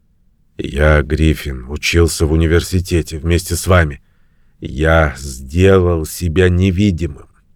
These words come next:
Я самый обыкновенный человек, которого вы знали, но только невидимый".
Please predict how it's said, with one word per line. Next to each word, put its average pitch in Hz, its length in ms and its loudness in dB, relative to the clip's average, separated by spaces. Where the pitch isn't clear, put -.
Я 71 260 -4
самый 73 500 0
обыкновенный 82 640 -2
человек, 87 480 0
которого 92 420 -2
вы 90 140 -4
знали, 101 460 2
но 95 140 0
только 117 500 0
невидимый". 90 680 -2